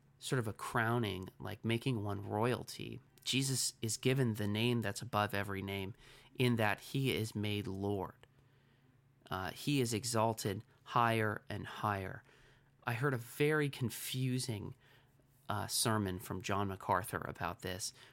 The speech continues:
who was trying to explain that Jesus was one with God,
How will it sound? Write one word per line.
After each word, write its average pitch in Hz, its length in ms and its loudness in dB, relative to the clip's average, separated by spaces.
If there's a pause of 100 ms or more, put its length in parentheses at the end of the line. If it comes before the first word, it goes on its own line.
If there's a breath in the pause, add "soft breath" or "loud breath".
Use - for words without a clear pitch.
who 123 140 0
was 107 180 2
trying 120 320 2
to 120 140 0
explain 101 720 -2 (560 soft breath)
that 98 280 0
Jesus 120 560 0 (140)
was 98 580 0 (760)
one 120 320 4
with 120 220 0
God, 92 460 0